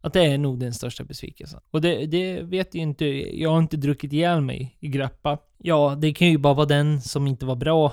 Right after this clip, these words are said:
eller så kan det väl helt enkelt vara så att man inte gillar grappa, eller så kan det vara den typen av grappa och så vidare. Det,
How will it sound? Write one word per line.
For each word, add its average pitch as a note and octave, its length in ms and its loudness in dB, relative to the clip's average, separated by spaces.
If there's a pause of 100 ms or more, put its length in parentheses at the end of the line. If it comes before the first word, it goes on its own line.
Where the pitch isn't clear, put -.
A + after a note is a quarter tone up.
eller C#3+ 240 0
så C#3+ 180 -2
kan D3 220 -4
det C3+ 60 -2
väl C3 100 0
helt C3 180 -2
enkelt B2 300 -8
vara C3 120 -2
så - 120 -8
att B2 80 -10
man C3 100 -8
inte B2 160 -12
gillar D3+ 220 0
grappa, C#3 460 -4
eller B2+ 160 -4
så - 100 -10
kan A3 100 -6
det A#3+ 60 -6
vara A3 100 -6
den E3+ 120 -2
typen G3+ 360 -4
av C#3 60 -2
grappa B2+ 380 -10
och - 80 -10
så - 100 -12
vidare. - 240 -8
Det, E3+ 300 2